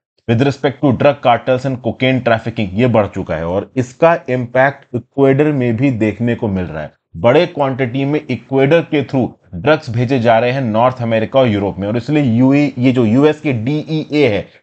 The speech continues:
ड्रग एनफोर्समेंट एजेंसी, वो इन लैटिन अमेरिकन कंट्रीज में काफी एक्टिव रहती है। पाब्लो एस्कोबार को लेके जो Netflix पे सीरीज बनी है, उसमें डीईए का रोल दिखाया गया है।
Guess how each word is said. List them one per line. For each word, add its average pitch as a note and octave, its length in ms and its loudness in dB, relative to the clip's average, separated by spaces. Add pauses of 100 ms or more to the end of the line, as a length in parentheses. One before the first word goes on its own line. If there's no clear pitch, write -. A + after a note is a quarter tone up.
ड्रग C3+ 240 2
एनफोर्समेंट C3 580 -2
एजेंसी, A#2 520 -2 (220)
वो B2+ 140 4
इन D3+ 100 2
लैटिन C3 300 2
अमेरिकन C3 380 0
कंट्रीज B2 340 -2
में C#3 100 -2
काफी B2+ 280 0
एक्टिव C#3+ 300 0
रहती G2+ 300 -2
है। - 80 -10 (440)
पाब्लो B2+ 340 4
एस्कोबार C3+ 520 2
को C3+ 160 0
लेके A2 460 0
जो A2+ 320 -2 (100)
Netflix B2 440 -2
पे D3+ 120 -2
सीरीज C3+ 380 2
बनी A#2+ 240 2
है, A#2 80 2
उसमें C3+ 400 0
डीईए D#3+ 640 0
का D3+ 140 0
रोल C#3 240 4
दिखाया A2+ 320 0
गया D#2+ 180 -6
है। C#2 140 -14